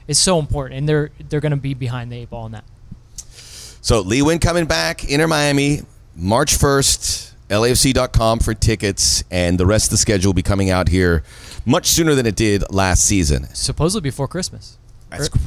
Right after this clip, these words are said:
Speaker 1: early
Speaker 2: great.
Speaker 1: Christmas gift.
Speaker 2: That is a, folks, if you know how we operate here, that is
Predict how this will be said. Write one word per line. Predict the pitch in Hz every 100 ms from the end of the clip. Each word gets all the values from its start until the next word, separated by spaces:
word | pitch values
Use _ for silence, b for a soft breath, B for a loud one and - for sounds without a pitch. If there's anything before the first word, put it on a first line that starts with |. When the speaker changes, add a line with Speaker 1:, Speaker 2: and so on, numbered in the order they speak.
| -
Speaker 1:
early | 165
Speaker 2:
great. | 175
Speaker 1:
Christmas | 202 214 131 -
gift. | 110 - B B B
Speaker 2:
That | 110
is | 147 -
a, |
folks, | - 98 - - 143 143 -
if | -
you | 117
know | 139
how | 139
we | 127 135
operate | 123 117 107 92
here, | 87 90 85
that | 101 104
is | 98 92